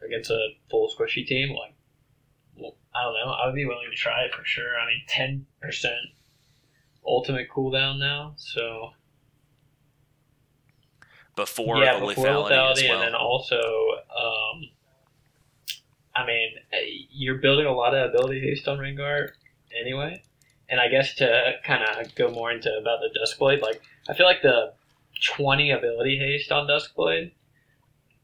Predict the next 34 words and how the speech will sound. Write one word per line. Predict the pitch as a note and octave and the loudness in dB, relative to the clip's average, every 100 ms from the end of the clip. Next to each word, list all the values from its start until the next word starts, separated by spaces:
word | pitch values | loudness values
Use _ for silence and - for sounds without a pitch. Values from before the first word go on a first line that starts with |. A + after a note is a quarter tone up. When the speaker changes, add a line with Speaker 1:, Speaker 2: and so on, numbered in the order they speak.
| _ - | _ -4
Speaker 1:
and | B2+ C3 | -2 -2
then | C3 B2+ B2 A#2+ | 0 0 -2 -6
you're | A#2 A#2 | -4 0
getting | B2+ B2 A#2 | 2 2 -2
more | A#2 A#2+ | -2 0
ability | A2+ A#2+ B2 C3 | 2 2 2 0
haste | B2 A#2+ - | -2 -2 -4
and | A#2 B2 | -4 -4
move | B2 B2 | -4 -6
speed | B2 C3+ C3+ C#3 - | -4 0 0 0 -4
for | - | -2
your | A#2 A2 | -2 -2
mythic | A2+ - - | -4 -2 2
passive | C3+ C#3 D3+ | 2 2 0
is | B2+ | -2
just | - A2 - | -4 -6 -4
super | G#2 - | -6 -8
nice | A2 - - - - | -14 -12 -10 -12 -10
for | - | -12
him. | - - - - | -12 -20 -20 -6
Like, | B2 A#2+ | -6 -6
it | |
just | A#2 A#2+ - | -8 -10 -6
feels | A2+ A#2 - | -6 -6 -8
good. | A2 - - _ _ _ _ _ _ _ _ - | -8 -8 -10 _ _ _ _ _ _ _ _ -4
Um, | C3 A#2+ - - - - - - - - | 0 0 0 -8 -20 -20 -20 -20 -2 4
I | C3 | 4
don't | A#2+ | 4
know, | A#2+ | -2
and | B2 | 2
I | B2 | 2
feel | - C#3+ C#3 | 2 0 4
like | C3 A2+ - - - | 2 0 -8 -6 2
the | B2+ - | 2 2